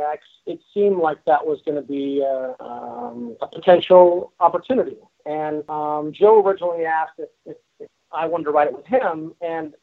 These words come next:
you know, for me, because I had had the chance to work with the character twice on X-Men Evolution, and Chris and I had this great creative and, you know, friendship and relationship, it just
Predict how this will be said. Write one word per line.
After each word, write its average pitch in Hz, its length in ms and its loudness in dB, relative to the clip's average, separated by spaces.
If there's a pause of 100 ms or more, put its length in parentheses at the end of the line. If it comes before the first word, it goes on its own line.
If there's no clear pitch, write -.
(420)
you 156 100 -8
know, 147 300 -2
for 170 100 -6
me, 202 380 0
because 160 240 -8
I 156 80 2
had 147 100 0
had 147 140 -6
the 147 80 -10 (120)
chance 151 280 -6 (100)
to 139 80 -6
work 156 260 -2
with 156 100 -6
the 147 60 -6
character 147 400 -4 (120)
twice 151 300 4 (100)
on 143 100 -2
X-Men 139 260 -6
Evolution, 185 600 -2
and 135 180 -6 (140)
Chris 185 200 4
and 170 100 -6
I 151 160 -2
had 143 180 -2
this 143 200 -4
great 156 540 -4 (100)
creative 147 540 2
and, 120 160 -14 (260)
you 151 120 -4
know, 117 260 -8 (220)
friendship 170 500 4
and 139 100 -6
relationship, 143 760 -2
it 127 100 -16
just 180 180 -6